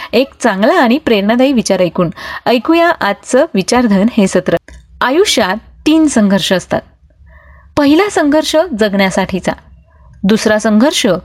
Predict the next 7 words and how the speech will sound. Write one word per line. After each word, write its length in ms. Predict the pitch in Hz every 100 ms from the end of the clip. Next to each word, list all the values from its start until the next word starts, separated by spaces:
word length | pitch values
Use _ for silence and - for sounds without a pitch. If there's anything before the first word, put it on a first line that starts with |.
| - - - -
ओळख 420 | 247 269 339 247
निर्माण 420 | 208 202 220 381 415
करण्यासाठीचा 720 | 226 185 185 302 - 226 - - - _ -
आणि 140 | 208 226 - -
तिसरा 280 | 208 - 349 -
संघर्ष 460 | 247 214 269 - 165 208 - - - -
ओळख 400 | 220 220 269 -